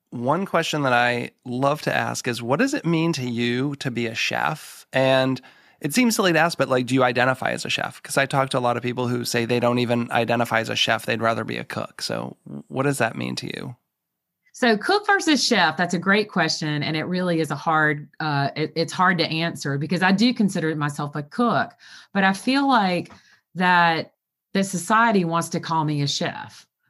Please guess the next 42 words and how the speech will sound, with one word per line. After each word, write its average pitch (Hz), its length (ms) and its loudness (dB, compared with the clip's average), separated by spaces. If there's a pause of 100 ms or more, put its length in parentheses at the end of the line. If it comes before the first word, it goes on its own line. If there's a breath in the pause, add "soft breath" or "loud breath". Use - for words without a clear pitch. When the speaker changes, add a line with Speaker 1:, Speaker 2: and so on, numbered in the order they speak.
(120)
Speaker 2:
right? 147 480 0
And, 156 680 0 (420 soft breath)
and, 165 120 2
you 170 80 2
know, 147 340 2
I, 160 220 -2
I, 156 320 2
I 170 100 4
had 175 340 4
a, 151 220 0
a 147 160 0
friend 170 400 2
that 151 80 2
I 139 80 4
help 151 300 0
out 151 260 2
with 147 220 -2
sometimes, 135 760 0 (440 soft breath)
and 151 520 2 (120)
I've 147 240 2
told 156 220 0
her 151 100 0
last 147 260 0
week, 160 140 -2
I'm 151 100 0
like, 151 160 -2
"Look, 156 300 0
I'll 165 120 4
do 165 160 2
anything 220 360 4
you 214 80 4
want. 170 240 2
You 160 80 -2
just 156 160 -6
gotta 151 120 2
be 143 120 0
clear 180 340 -2
with 180 140 0
me 180 100 0
what 160 220 -4
you 151 100 -4
want. 143 320 -6